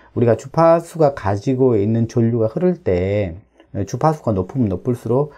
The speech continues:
어, 여기에다가 도체의 외곽으로 흐르려고 하는 그런 속성이거든요. 그래서 주파수가 높으면 높을수록 여기 델타, 침투 깊이, 즉 흐르는 두께라고 보시면 돼요. 흐르는 두께가 점점 얇아지죠. 즉 여기는 사용하지 않는 거죠.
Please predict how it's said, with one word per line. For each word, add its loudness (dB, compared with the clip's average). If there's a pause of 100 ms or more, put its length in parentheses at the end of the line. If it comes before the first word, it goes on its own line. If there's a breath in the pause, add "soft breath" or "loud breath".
(400 loud breath)
어, -6
여기에다가 0
도체의 2
외곽으로 2
흐르려고 0
하는 -6
그런 -6 (220)
속성이거든요. -4 (320 soft breath)
그래서 2 (140 loud breath)
주파수가 0
높으면 0
높을수록 -2
여기 -2
델타, -6 (220)
침투 -6
깊이, -10 (140)
즉 -4
흐르는 4
두께라고 -2
보시면 -8
돼요. -4
흐르는 0
두께가 -6
점점 -2
얇아지죠. -2 (100)
즉 2 (360 loud breath)
여기는 4
사용하지 0
않는 0
거죠. -4